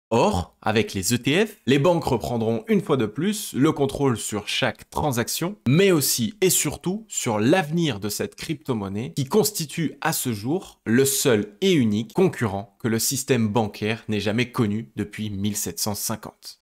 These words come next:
Autant vous dire qu'ils n'ont que très peu d'intérêt de permettre au Bitcoin de continuer de se développer sereinement et de laisser leurs clients chercher à investir dedans.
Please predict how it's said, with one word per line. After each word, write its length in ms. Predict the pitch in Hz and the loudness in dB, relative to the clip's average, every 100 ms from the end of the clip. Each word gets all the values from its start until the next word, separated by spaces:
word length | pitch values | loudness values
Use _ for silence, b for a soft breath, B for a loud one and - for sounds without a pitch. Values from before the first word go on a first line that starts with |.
| - | 0
Autant 280 | 185 190 | 2 4
vous 140 | 160 170 | 2 2
dire 280 | 143 180 - | 2 0 0
qu'ils 140 | 139 | 0
n'ont 140 | 135 | 2
que 120 | 135 139 | 2 2
très 320 | 139 131 123 | 0 0 0
peu 140 | 160 | 0
d'intérêt 500 | 131 117 113 107 165 | -2 -2 -2 0 0
de 100 | 127 | -2
permettre 440 | 110 127 120 123 110 | -2 -2 0 -2 -4
au 20 | |
Bitcoin 460 | 113 113 147 180 | -4 0 2 2
de 80 | 123 | 0
continuer 520 | 107 120 - 135 135 | -4 -8 -4 -2 -2
de 120 | 117 113 | -2 -4
se 140 | - | -4
développer 480 | 104 101 107 104 101 | -4 -2 -2 -2 -4
sereinement 600 | - 160 120 101 98 123 | -2 -2 -2 -4 -4 -2
et 120 | 220 196 | 0 2
de 120 | 139 | 4
laisser 380 | 123 - 143 123 | 2 2 2 4
leurs 240 | 147 127 | 4 0
clients 420 | - 117 110 143 | -2 0 2 0
chercher 380 | 135 123 - 143 | -4 -4 -2 0
à 100 | 117 | 2
investir 500 | 101 98 - 139 113 | 0 -4 -2 -2 0
dedans. 440 | 107 113 113 92 | 0 0 0 -4